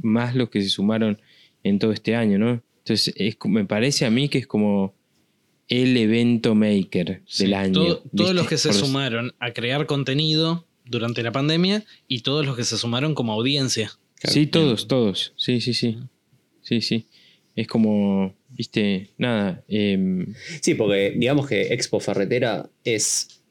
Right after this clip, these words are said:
Speaker 3: eh, medio ir a Disney, el que, para el que le gusten las herramientas.
Speaker 1: Sí.
Speaker 2: Sí.
Speaker 3: O sea, Expo
Speaker 2: Sí.
Speaker 3: Ferretera, Fitecma, no sé cuál otros hay, pero en general son esas dos que vas a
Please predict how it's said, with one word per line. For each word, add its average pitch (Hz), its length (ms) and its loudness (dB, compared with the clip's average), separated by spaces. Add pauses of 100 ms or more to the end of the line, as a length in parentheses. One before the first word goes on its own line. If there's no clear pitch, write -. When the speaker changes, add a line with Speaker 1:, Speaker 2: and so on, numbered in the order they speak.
(140)
Speaker 3:
eh, 92 420 -4 (1300)
medio 107 300 0
ir 98 120 2
a 90 40 0
Disney, 92 540 -2 (340)
el 98 160 -6
que, - 100 -8
para 92 240 -4
el 82 40 -6
que 95 80 -2
le 95 80 2
gusten 92 220 -2
las 90 120 -6
herramientas. 92 580 -4 (120)
Speaker 1:
Sí. - 240 -2
Speaker 2:
Sí. 104 240 -2 (880)
Speaker 3:
O - 40 -18
sea, 95 160 -4
Expo 98 160 -4
Speaker 2:
Sí. 95 80 -2
Speaker 3:
Ferretera, 95 280 0
Fitecma, 95 560 -2 (120)
no 98 100 -4
sé 101 120 -2
cuál 98 140 2
otros 95 240 -2
hay, 95 220 0
pero 87 360 -4
en 90 140 -8
general 95 380 -2
son 95 120 -4
esas 92 200 -4
dos 104 220 0
que 92 220 -2 (1040)
vas 101 280 -2
a 98 160 -2